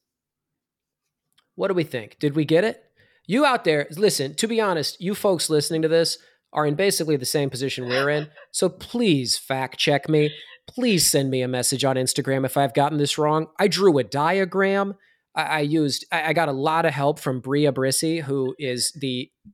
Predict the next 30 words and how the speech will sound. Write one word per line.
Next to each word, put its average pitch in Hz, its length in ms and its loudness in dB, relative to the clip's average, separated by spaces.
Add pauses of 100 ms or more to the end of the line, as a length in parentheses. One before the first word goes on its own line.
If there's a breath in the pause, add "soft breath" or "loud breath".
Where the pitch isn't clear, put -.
(120)
expert 147 680 -2
Yellowstone 131 640 -2
historian 127 600 -2
who 135 140 0
runs 123 260 -4
the 135 100 -6
Yellowstone 120 500 -4
Instagram 139 500 -4
account. 156 360 -4 (360 loud breath)
I 165 120 0
called 185 380 2
her 139 300 2 (440)
panicking, 147 800 -2
asking 139 460 -2
her 135 140 -2
for 123 160 -6
guidance 135 400 -2
about 151 280 0
this. 170 280 0 (240 loud breath)
And 147 200 0
that's 180 460 0
that, 180 160 0 (200)
what 180 220 0
I 175 140 2
just 190 320 -2
said 185 320 0
out 156 180 2
loud 160 360 0
for 151 180 2
about 147 240 0